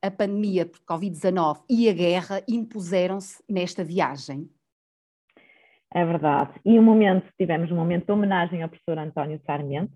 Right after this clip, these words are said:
Speaker 2: Depois de termos conhecido a sua vontade de sair da direção de serviço, não podíamos deixar de homenagear nesta primeira reunião pós-covid organizada pelo nosso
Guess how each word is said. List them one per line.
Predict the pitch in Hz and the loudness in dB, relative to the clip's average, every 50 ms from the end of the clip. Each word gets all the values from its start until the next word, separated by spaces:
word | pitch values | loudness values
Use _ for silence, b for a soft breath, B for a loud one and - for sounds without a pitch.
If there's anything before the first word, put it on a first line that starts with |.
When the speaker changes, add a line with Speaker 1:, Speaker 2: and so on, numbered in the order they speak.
| _ _ B B B B B B B _ _ | _ _ B B B B B B B _ _
Speaker 2:
Depois | - 196 196 180 | 4 4 4 4
de | 190 185 | 4 4
termos | - 214 202 208 196 202 - | 4 4 6 4 4 0 0
conhecido | - 208 202 202 190 - - - - 220 226 226 190 180 | 2 4 4 4 4 2 -2 -2 4 6 6 6 6 4
a | 170 170 | 2 4
sua | - 185 170 | 4 4 4
vontade | 165 175 180 175 196 180 175 - - | 4 2 0 0 0 0 0 0 -2
de | - | 0
sair | 185 185 175 | 0 2 2
da | 160 165 | 2 0
direção | 160 170 170 170 165 165 - 165 156 | 0 0 0 0 -2 -2 -6 -10 -10
de | 151 _ _ | -10 _ _
serviço, | - 156 151 147 185 214 208 _ _ _ B B B B 202 B | -10 -8 -4 -4 -4 -4 -6 _ _ _ B B B B -12 B
não | - 196 202 202 | -4 -2 0 0
podíamos | - 190 165 196 185 180 185 185 165 160 | 0 -2 0 0 0 0 0 0 0 2
deixar | 202 208 214 - - _ - - 170 170 170 165 170 160 - | 2 2 0 0 -4 _ -4 -2 -2 0 -2 -4 -6 -8 -6
de | 160 185 175 | -4 -4 -2
homenagear | 170 170 160 156 156 160 151 139 151 165 165 160 170 | -2 -4 -4 -6 -8 -10 -10 -8 -4 -2 0 0 0
nesta | 185 185 185 - 185 | -2 -2 -2 -4 -4
primeira | - - 196 185 190 190 190 185 175 | -2 -2 -2 0 0 2 0 0 0
reunião | - 190 175 170 170 170 165 | -2 -4 -4 -4 -4 -6 -6
pós-covid | 165 - 170 170 - - 160 156 147 139 170 170 175 | -6 -6 -8 -8 -6 -6 -6 -6 -4 -4 -4 -4 -2
organizada | 170 170 165 151 170 170 175 175 147 160 180 180 180 165 180 | -4 -4 -4 -4 -6 -4 -4 -4 -2 -2 -2 0 0 -2 -4
pelo | 175 - 175 170 | -4 -4 -4 -4
nosso | 170 165 156 160 | -4 -6 -8 -10